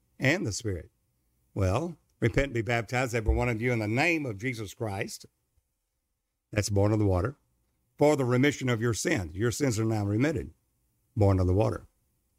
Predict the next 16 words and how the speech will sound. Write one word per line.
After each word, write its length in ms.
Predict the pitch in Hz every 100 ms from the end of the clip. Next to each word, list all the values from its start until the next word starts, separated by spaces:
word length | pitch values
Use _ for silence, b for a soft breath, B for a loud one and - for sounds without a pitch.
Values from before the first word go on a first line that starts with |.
| _
"And 280 | - 139 135
you 200 | 127 127
shall 340 | 101 165 190 170
receive 300 | 117 143 123
the 80 |
gift 280 | 107 139 117
of 80 | 117
the 60 | 123
Holy 200 | 143 143
Ghost." 440 | 170 170 - - _ _ _ _ _ - _ _ _ _ _ _ _ -
Now 220 | 123 143
you're 180 | 113 113
born 300 | 104 95 101
of 60 |
the 80 | 104
Spirit. 460 | - 143 156 85